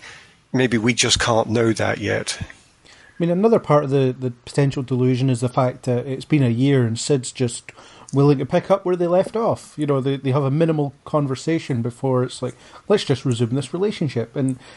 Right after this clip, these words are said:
Speaker 2: it does feel kind of jarring as well that, you know, a-, after a year it seems like they just blend right back into the group so easily. So, um, that could
Speaker 1: Yeah, but to
Speaker 2: also
Speaker 1: him, of
Speaker 2: part
Speaker 1: course,
Speaker 2: that.
Speaker 1: as he says,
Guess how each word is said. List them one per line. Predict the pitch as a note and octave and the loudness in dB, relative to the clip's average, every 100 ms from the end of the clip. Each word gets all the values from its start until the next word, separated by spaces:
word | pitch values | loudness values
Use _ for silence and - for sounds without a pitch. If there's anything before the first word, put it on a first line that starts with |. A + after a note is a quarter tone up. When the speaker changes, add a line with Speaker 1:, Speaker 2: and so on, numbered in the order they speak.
| - | -4
Speaker 2:
it | D#3+ | 0
does | F#3 F3+ | 2 2
feel | - C#3+ | 0 -2
kind | - C3 | 0 0
of | A#2 | 0
jarring | C3 B2+ C3 B2 | 2 4 4 2
as | A#2+ | 0
well | C#3 C#3 B2+ | 2 2 2
that, | A#2+ B2 - - - - | 0 -4 -8 -20 -20 -4
you | C#3+ | -2
know, | C3 _ _ _ | -2 _ _ _
a-, | G#3+ - | -12 -2
after | E3+ D#3+ D#3+ C3+ | 0 2 2 0
a | |
year | C3 C#3 D3 | 2 2 2
it | C3 | 2
seems | - C3 B2 | -2 -2 2
like | B2 A#2+ | 2 0
they | C3 A#2+ | 0 -2
just | C3 B2 - - _ _ | -2 -8 -10 -20 _ _
blend | D3 A#2+ C3+ C3 B2+ A#2+ | -10 -4 0 2 4 4
right | B2+ C3 | 4 4
back | C3+ C3 - | 2 0 2
into | C3 C3 | 0 0
the | B2 | -2
group | A#2 D3+ E3+ - - | 2 2 0 -6 -16
so | - D3 C#3 | -8 -2 0
easily. | D#3+ D3+ E3+ E3+ - _ - - - | 0 2 0 0 -6 _ -20 -20 -20
So, | - C#3+ C3 C3 | -2 2 4 4
um, | C3 C3 B2+ B2 - _ _ _ _ _ _ - | 4 4 4 0 -6 _ _ _ _ _ _ -10
that | C#3 C#3 | -6 -4
could | - | -2
Speaker 1:
Yeah, | B2 | 0
but | A#2+ | 0
to | |
Speaker 2:
also | A2+ | 0
Speaker 1:
him, | C3+ | 0
of | |
Speaker 2:
part | C3 | 0
Speaker 1:
course, | C3 A2+ B2+ | 0 0 0
Speaker 2:
that. | B2 | -2
Speaker 1:
as | B2 | 0
he | B2+ B2 | 0 0
says, | B2 G#2+ G2+ | 2 0 -2